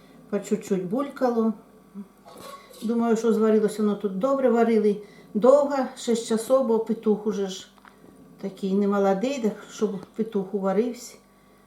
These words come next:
Так ми його... Довго варилась тут цибулька. Щас виберем.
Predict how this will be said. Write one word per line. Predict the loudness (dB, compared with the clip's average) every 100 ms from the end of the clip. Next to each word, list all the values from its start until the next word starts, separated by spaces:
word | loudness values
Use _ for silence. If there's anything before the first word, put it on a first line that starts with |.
| _ _ -16
Так | -14 -10
ми | -6 -4
його... | -4 -4 -8 -14 -20 -20 -20 -20 _ -20 -20 -20 -20 -20 -12
Довго | -8 -4 -4 -4
варилась | -6 -6 -6 -8 -12 -16
тут | -20 -14
цибулька. | -10 -8 -8 -8 -10 -10 -12 -18
Щас | -12 -10 -6
виберем. | -4 -2 0 0 -2